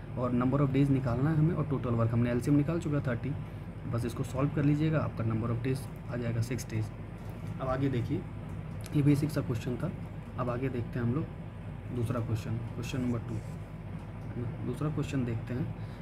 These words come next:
कि दूसरा क्वेश्चन में ये कह रहा है कि अगर ए, ए कोई काम चालीस दिन में कर रहा है,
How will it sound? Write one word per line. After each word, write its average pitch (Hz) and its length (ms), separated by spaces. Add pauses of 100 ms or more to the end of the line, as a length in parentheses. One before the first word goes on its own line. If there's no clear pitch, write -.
(140)
कि 151 80 (560)
दूसरा 156 200
क्वेश्चन 156 320
में 151 120
ये 143 120
कह 139 160
रहा 120 120
है 113 100 (200)
कि 147 140 (100)
अगर 156 200 (160)
ए, 180 200 (1300)
ए 156 80
कोई 165 200
काम 156 260
चालीस 147 320
दिन 143 140
में 117 140
कर 110 140
रहा 104 140
है, 110 60